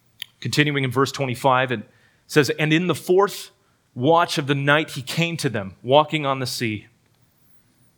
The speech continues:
But when the disciples saw him walking on the sea, they were terrified and said, 'It is a ghost.' And they cried out in fear."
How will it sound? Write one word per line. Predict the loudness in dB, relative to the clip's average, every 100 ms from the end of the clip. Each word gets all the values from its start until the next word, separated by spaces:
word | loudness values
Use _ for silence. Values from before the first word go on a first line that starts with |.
| _ _
But | 2
when | 4 2 2
the | 0
disciples | 0 6 6 6 0 0
saw | 4 4
him | 2 2
walking | 2 2 2
on | 0 0
the |
sea, | -2 -2 -2 -4 -10 _ _
they | 2 2
were | 0
terrified | -2 0 0 0 -2 -4 -8 _ _ _ _ -6
and | -4 -2
said, | 2 2 2 -14 _ 4
'It | 4
is | 4
a | -2
ghost.' | 4 6 6 4 -2 -6 -12 _ _ _ _ _ _
And | 0 2
they |
cried | 2 4 4 6
out | 4 2
in | -2 -10
fear." | -6 -6 -6